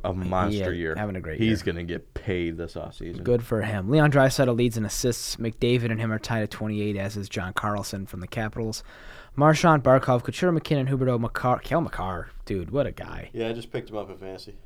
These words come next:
Speaker 2: I was thinking about it. I would, but I picked up Drew Doughty instead.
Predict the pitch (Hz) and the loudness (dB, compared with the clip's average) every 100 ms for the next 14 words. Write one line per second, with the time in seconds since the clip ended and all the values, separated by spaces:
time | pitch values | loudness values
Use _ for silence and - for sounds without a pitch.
0 | - - - 131 151 160 143 123 - 165 | -18 -16 2 6 8 8 6 2 6 6
1 | 139 139 120 107 110 - - - - - | 8 6 6 4 0 -6 -18 -20 -20 -20
2 | - - - - 110 123 120 127 123 147 | -18 -12 -8 0 4 4 4 2 4 2
3 | 139 113 123 113 110 101 101 101 95 | 2 2 2 4 2 0 -2 -6 -6